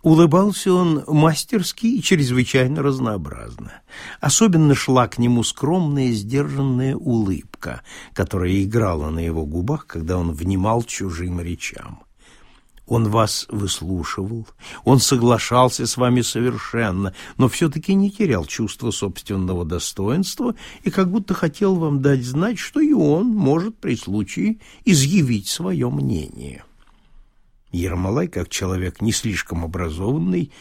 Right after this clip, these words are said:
и уже вовсе не субтильный, начал было его тыкать. Надо было видеть, с какой усмешкой Владимир говорил ему "вы-с". "Зачем вы повязаны платком?" — спросил я его.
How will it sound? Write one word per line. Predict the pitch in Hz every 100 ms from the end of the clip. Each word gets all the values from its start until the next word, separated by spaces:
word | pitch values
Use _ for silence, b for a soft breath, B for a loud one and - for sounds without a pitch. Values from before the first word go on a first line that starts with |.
| B B
и | -
уже | 98 90 101
вовсе | 98 123 123 - 87
не | 92
субтильный, | 92 95 92 - 104 95 135 196 - B B
начал | - 160 233 214
было | 185 220
его | 226 240 277
тыкать. | - - 71 - - - - _ _ _ _ _ _
Надо | 110 101 98
было | 101 101
видеть, | 110 190 - -
с | -
какой | - 92 - 107
усмешкой | 101 - 151 151 - 113
Владимир | 113 101 92 120 107 101 b b b
говорил | 113 110 110 101 101
ему | 98 101 98 95 95 95 _ - -
"вы-с". | 131 180 - - - - - _ _ _ _ - _ _ _ _ _ _ _ _ _ _ _
"Зачем | - 139 - 233 196
вы | 196 185
повязаны | 170 190 185 165 170 170
платком?" — | 196 175 - - 80 80 80
спросил | - 98 87 90 82
я | 85
его. | 85 76 73